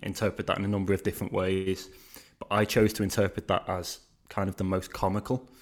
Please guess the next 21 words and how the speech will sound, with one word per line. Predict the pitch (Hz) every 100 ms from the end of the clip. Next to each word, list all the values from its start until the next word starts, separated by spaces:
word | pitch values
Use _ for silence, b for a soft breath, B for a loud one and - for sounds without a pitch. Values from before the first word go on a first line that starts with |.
| B B b b b
goal | 120 107 110
Everton | 110 - 107
con-, | 120 -
conceded. | 117 - 113 113 113 B B B B -
Mason | 113 120
Holgate | 104 101 101 104 101 - -
clearing | - 110 101 95
the | 98
ball | 98 95 98
against | 95 92 - -
Kelechi | - 101 - - 104 90 123
Iheanacho's | 98 92 - 110 98 -
face, | - 98 95 - - - _ -
and | 92 92
then | 92 95
the |
ball | 101 98 95 92 85 - _ -
somehow | - 107 107 104
managing | 98 101 98 98
to | -
rebound | 98 95 95 95 95 92